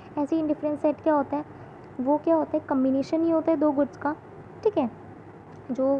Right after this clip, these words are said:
consumer को equal satisfaction दे, ठीक है, but वो एक tabular फॉर्म में होता है indifference set, और indifference curve एक कर्व फॉर्म में होता है। और indifference map क्या होता है? Indifference map set of indifference curve होते हैं। क्या होते हैं? बहुत सारे indifference curve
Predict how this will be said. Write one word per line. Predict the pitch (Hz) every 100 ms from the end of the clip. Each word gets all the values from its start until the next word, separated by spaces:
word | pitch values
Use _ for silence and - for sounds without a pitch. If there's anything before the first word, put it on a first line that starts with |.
| 269
consumer | 254 240 254 254
को | 285
equal | 277 269 277 277
satisfaction | 269 262 - 262 - 277 262
दे, | 254 - - - - - - -
ठीक | 392 339
है, |
but | 240 262 - -
वो | 240 277 330
एक | 320 294
tabular | 233 233 247
फॉर्म | - 226 202
में | 196
होता | 202 -
है | -
indifference | 254 254 - 214 208 -
set, | - - - -
और | 254
indifference | 247 240 262 262
curve | - 330 359 -
एक | -
कर्व | - 240 -
फॉर्म | 226 202
में | 190
होता | 185 -
है। | 220 - - - - - -
और | 311
indifference | - 339 339 339 349 -
map | 247 220 -
क्या | 208
होता | 185 - -
है? | - - - - - - - -
Indifference | 302 311 320 339 359 -
map | 277 240 - - -
set | 302 294
of | 349 339
indifference | 294 277 277 269 -
curve | 269 247 220
होते | 180 -
हैं। | 233 - - -
क्या | 269
होते | 220 277
हैं? | 285
बहुत | 277 285
सारे | 320 311
indifference | 277 - 254 247
curve | 247